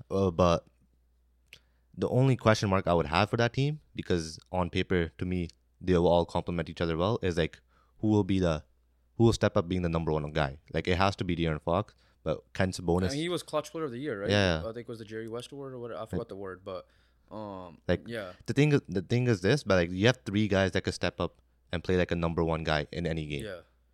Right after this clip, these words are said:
Speaker 1: which is De'Aaron Fox, Siakam if they get him,
Speaker 2: Yeah.
Speaker 1: and then
Speaker 2: We'll,
Speaker 1: Sabonis.
Speaker 2: we'll talk more about this on Wednesday's ep-, or Thursday's episode,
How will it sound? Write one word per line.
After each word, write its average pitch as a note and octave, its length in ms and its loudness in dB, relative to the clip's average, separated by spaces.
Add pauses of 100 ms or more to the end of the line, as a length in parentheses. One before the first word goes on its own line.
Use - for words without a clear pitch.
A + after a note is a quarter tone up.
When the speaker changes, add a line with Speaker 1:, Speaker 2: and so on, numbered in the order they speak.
(160)
Speaker 1:
which E2+ 160 -4
is F2 100 0
De'Aaron E2+ 280 0
Fox, - 480 0 (260)
Siakam E2 500 0
if D#2 100 -4
they E2 120 -2
get D#2+ 120 0
him, D#2 120 -4
Speaker 2:
Yeah. - 120 -16 (320)
Speaker 1:
and E2 120 -4
then E2+ 60 2
Speaker 2:
We'll, F3+ 60 -2
Speaker 1:
Sabonis. D#2+ 420 0
Speaker 2:
we'll D#3+ 100 -6
talk G3 240 0
more F#3 140 -6
about D3 240 -6
this D3+ 200 -8
on C3 180 -8
Wednesday's A#2+ 420 -10
ep-, C3 220 -12 (100)
or B2 120 -8
Thursday's A2+ 460 -10
episode, B2 460 -12